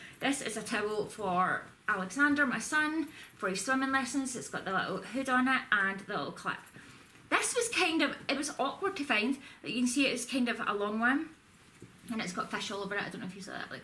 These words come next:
all sorts of little fish all over it. It was hard to get it because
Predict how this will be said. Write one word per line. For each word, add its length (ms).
all 140
sorts 280
of 160
little 200
fish 260
all 140
over 160
it. 80
It 60
was 100
hard 240
to 80
get 160
it 80
because 340